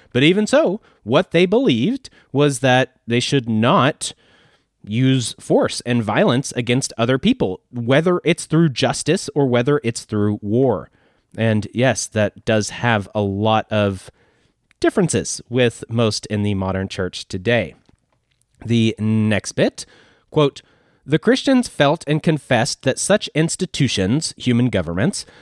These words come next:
might be necessary for the present system of the world, and they submitted to the authority of their pagan governors.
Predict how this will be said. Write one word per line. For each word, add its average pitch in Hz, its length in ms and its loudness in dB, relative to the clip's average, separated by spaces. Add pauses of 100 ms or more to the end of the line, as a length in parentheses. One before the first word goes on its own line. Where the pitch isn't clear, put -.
(200)
might 185 320 2
be 214 120 2
necessary 165 800 2
for 143 360 2
the 131 140 -2
present 175 400 -2
system 139 440 0
of 113 140 0
the 113 100 0
world, 117 480 0 (240)
and 143 140 0
they 160 80 4
submitted 196 520 2
to - 120 -6
the 131 120 2
authority 131 540 0
of 120 160 0
their 131 140 2
pagan 110 400 -2
governors. 139 560 -2